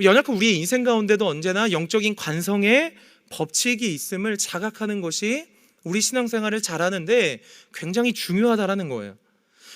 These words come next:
그래서 우리는 날마다 어제의 은혜로 살아가는 것이 아니라 오늘의 은혜로 살아가야 되는 존재인 줄 여러분 믿습니다.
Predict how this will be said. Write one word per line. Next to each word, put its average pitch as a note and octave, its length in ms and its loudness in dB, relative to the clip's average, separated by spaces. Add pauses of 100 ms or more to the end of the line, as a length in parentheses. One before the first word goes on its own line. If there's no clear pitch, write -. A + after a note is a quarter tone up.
그래서 A#3 240 4
우리는 G#3+ 680 2
날마다 D#3 840 0 (100)
어제의 F3+ 380 2
은혜로 F#3+ 260 0
살아가는 G#3 440 -4
것이 E3+ 220 -2
아니라 F3+ 420 2 (580)
오늘의 A#3 640 4
은혜로 F#3 540 0 (140)
살아가야 A#3+ 580 0
되는 F#3 240 -4
존재인 D3 440 -8
줄 C#3+ 180 -8
여러분 B2+ 240 -6
믿습니다. A2+ 580 -8